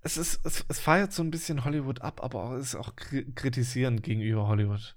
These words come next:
Vor allem jetzt gerade wegen diesen Drehbuchautoren-Sachen, weil es ist auch, glaub ich, ähm, tatsächlich dieses Jahr ist es, glaub ich, noch mal so ein bisschen, ähm, zum Thema geworden mit den, äh, Drehbuchautoren,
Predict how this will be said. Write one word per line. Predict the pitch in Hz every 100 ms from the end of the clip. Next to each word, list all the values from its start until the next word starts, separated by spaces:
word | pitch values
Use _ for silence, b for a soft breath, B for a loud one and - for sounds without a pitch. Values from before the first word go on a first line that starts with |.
| - -
Vor | 127
allem | 120 127
jetzt | 123 -
gerade | 117 123
wegen | 113 110
diesen | 107 113
Drehbuchautoren-Sachen, | 104 110 110 113 95 101 - 101 98 98 - 101
weil | 185
es | 117 120
ist | 123 - -
auch, | 135 131 -
glaub | 139 139
ich, | 135 - B B B B B _ _ _ _ - -
ähm, | 139 143 143 143 139 135 - - -
tatsächlich | - 135 135 185 - 160
dieses | - 135 131 123
Jahr | 107 101 143 180 190 _
ist | 156 151
es, | 147
glaub | 139 139
ich, | 131
noch | 131 123
mal | 123
so | 123
ein | 113
bisschen, | 120 - 113 110 110 B B B B B
ähm, | 120 104 104 98 - - - _ _ -
zum | - 104
Thema | 113 113 143
geworden | 151 147 151 156 156 156 -
mit | 135 135 127
den, | 127 123
äh, | 113 127
Drehbuchautoren, | 123 131 127 120 - 131 127 135 131 131 131